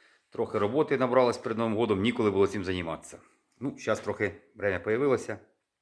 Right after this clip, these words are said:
Так, дивіться, що є. Значить, номер телефона Viber, сюди писать, дзвонить.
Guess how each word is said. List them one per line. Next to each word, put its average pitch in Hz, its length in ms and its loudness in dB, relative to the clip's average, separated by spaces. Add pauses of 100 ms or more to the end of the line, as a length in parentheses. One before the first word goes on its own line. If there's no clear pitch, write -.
(1040)
Так, 104 240 -4
дивіться, 135 340 -4
що 120 180 -4
є. 98 180 -4 (560)
Значить, 95 360 -14
номер 101 260 -4
телефона 92 480 -6
Viber, 139 380 4 (240)
сюди 113 280 0
писать, 110 340 -6
дзвонить. 107 480 -4